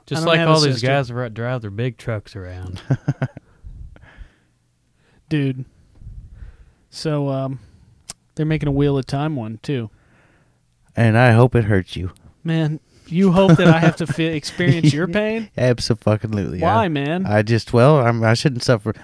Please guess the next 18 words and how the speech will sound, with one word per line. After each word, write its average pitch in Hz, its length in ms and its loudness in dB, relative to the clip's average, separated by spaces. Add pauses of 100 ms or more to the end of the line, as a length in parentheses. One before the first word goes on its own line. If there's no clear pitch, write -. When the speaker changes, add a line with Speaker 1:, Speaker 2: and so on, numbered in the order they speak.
Speaker 3:
Misery 180 380 6
loves 143 220 8
company, 110 360 2
that's 98 280 -2
why. 82 260 -10 (1300)
Speaker 2:
Do 202 60 -6
you 233 100 -2
want 180 240 0
me 226 100 -4
to 214 80 4
suffer 190 340 -4
from 175 200 -10
the 151 100 -6
same 170 500 -8 (460)
gripping 151 600 -6
alcoholism 190 800 -6
as 170 180 -8
you? 180 260 -6